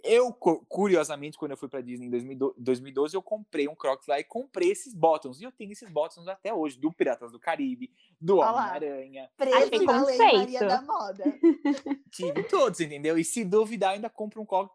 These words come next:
Speaker 1: Crocs, vou colocar eles, vou andar na rua, estilosíssimo com eles, entendeu? Deus o livre e guarde. Eu fa-, eu faço isso, eu ponho o pé pra fora, a lei da,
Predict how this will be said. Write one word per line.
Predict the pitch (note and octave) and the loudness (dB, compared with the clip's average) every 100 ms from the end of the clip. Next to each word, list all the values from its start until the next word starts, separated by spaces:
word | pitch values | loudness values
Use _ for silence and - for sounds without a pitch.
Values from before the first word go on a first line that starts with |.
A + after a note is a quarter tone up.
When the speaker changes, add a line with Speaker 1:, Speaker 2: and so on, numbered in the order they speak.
| _ | _
Speaker 1:
Crocs, | - F#3 F#3+ | -2 -2 -2
vou | G3+ | -8
colocar | G3+ G3 F3+ E3 | -4 -6 -6 -8
eles, | G3+ A3 | -10 -10
vou | A3 | -8
andar | A3+ | -8
na | - | -10
rua, | D#4+ G#3 G3+ C#4+ - | -6 -4 -4 -8 -20
estilosíssimo | - - C4 C#4 A#3 G#3 A#3 | -20 -14 -12 -10 -10 -10 -10
com | - A#4 | -6 -4
eles, | D#3+ - | -6 -10
entendeu? | B2+ - A#2 A#2 _ _ _ - - - | -14 -8 -8 -8 _ _ _ -20 -20 -2
Deus | B2+ C3 | 2 4
o | D3 | 4
livre | A3 A#3+ | 2 0
e | |
guarde. | C4 A#3 C3+ A#2+ G#2 | 2 2 0 -6 -6
Eu | A#2 | -6
fa-, | - D3+ | -4 -2
eu | C3 | 0
faço | D3 D3 D#3+ | 0 -2 -4
isso, | E3+ | -2
eu | |
ponho | D#3 D#3 | 0 0
o | E3+ | -2
pé | D#3+ | -4
pra | D#3+ E3 | 0 0
fora, | - D#3 | 2 2
a | |
lei | E3 | 2
da, | E3+ | -4